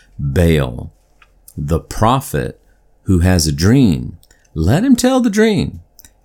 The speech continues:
And he who has my word, let him speak my word faithfully. And then notice he says, "What is the chaff to the wheat?" In other words, he's saying a dream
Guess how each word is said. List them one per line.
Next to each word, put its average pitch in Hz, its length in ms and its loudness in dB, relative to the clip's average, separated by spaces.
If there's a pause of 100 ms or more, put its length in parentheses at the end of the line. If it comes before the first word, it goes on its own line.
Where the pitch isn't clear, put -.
(120)
And 92 200 4
he 143 240 4
who 147 180 4
has 117 340 2
my 85 240 0
word, 87 720 0 (380)
let 92 260 2
him 87 100 2
speak 85 360 -2
my 78 180 0
word 73 300 0
faithfully. - 760 -4 (560)
And 95 160 2
then 120 120 6
notice 135 280 2
he 110 80 0
says, 95 280 0
"What 131 180 -2
is 175 160 0
the 117 80 -6
chaff 143 480 -4
to - 100 -6
the 82 120 -2
wheat?" 156 340 -2 (460)
In 101 80 0
other 143 180 2
words, 101 200 2
he's 123 180 0
saying 110 220 2
a 85 60 4
dream 98 720 2